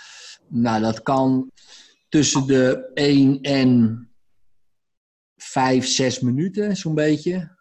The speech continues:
Eh, dus dat ligt een beetje aan de persoon, maar dat kan vrij snel. Nou, vanaf dat moment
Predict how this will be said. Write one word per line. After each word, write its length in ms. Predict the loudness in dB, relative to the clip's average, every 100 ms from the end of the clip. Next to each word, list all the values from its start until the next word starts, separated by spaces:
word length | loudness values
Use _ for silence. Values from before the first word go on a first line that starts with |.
| -20
Eh, 280 | -14 -10
dus 180 | -8 -10
dat 140 | -10 -8
ligt 240 | -8 -6
een 100 | -6
beetje 340 | -4 -4 -6
aan 200 | -4 -2
de 80 | -2
persoon, 540 | -2 -4 -2 -2 -2 -2
maar 220 | -2 -2
dat 140 | -4
kan 240 | -4 -4 -4
vrij 240 | -6 -8
snel. 500 | -6 -6 -4 -6 -12 _ _ _ _ _ _ _ _ -8
Nou, 260 | -4 -4
vanaf 260 | -2 -2 -2
dat 200 | -4 -4
moment 500 | -2 -2 0 -2 -4